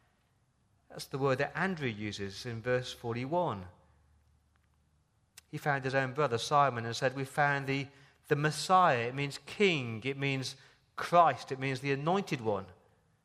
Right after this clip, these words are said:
He is the promised king. He is the, the ruler, the Lord.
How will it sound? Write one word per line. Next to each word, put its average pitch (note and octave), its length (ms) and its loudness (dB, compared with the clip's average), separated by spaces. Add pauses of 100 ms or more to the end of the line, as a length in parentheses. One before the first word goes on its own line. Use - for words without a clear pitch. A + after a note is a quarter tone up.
(140)
He F3+ 220 0
is G3 140 4
the - 120 -6
promised C3 440 0
king. A2+ 240 -4
He G3 240 0
is D#3 140 4
the, B2 240 -2 (360)
the C#3+ 100 4
ruler, C3 480 4
the A2+ 120 -2
Lord. A#2 500 -2